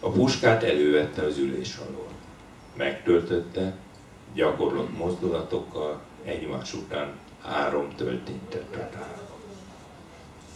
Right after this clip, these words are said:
„Tudja használni?” kérdezte.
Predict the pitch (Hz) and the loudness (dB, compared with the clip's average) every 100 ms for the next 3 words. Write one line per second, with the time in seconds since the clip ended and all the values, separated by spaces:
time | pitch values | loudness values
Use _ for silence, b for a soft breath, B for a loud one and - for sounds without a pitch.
0 | - - - - 508 - - - - - | -16 -16 -14 -16 -14 -12 -12 -14 -20 -20
1 | - - - - - - - - - - | -20 -20 -20 -20 -20 -20 -20 -20 -20 -20
2 | - - - - - - - - - - | -20 -20 -20 -20 -20 -20 -20 -20 -20 -2
3 | - 85 90 95 104 101 113 98 - - | 2 8 8 10 8 6 6 6 6 0
4 | - - - - - - - - - - | -8 -16 -20 -20 -20 -20 -20 -12 -8 -8
5 | - - - - | -10 -14 -14 -12